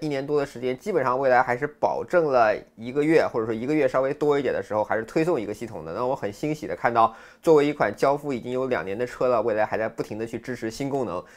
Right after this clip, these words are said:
再加上这一次neo O S 二点五呢，确实有不少新功能值得来说一说。于是呢，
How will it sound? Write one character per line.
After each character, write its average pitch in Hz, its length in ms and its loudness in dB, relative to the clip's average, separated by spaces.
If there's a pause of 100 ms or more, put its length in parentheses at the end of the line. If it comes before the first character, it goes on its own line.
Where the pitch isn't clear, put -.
(140)
再 147 80 -4
加 151 100 6
上 151 100 2
这 170 120 0
一 160 120 4
次 147 200 -2
neo 156 220 2
O 143 120 0
S 139 260 -2
二 160 140 4
点 151 180 0
五 107 120 -8
呢， 95 120 -6
确 165 220 0
实 156 140 -4
有 113 120 2
不 - 240 2
少 - 200 2
新 135 200 -8
功 135 140 -6
能 113 140 -8
值 113 100 -12
得 120 80 0
来 117 160 0
说 147 240 4
一 135 60 -2
说。 82 240 -6
于 101 100 -6
是 117 140 -10
呢， 113 200 -4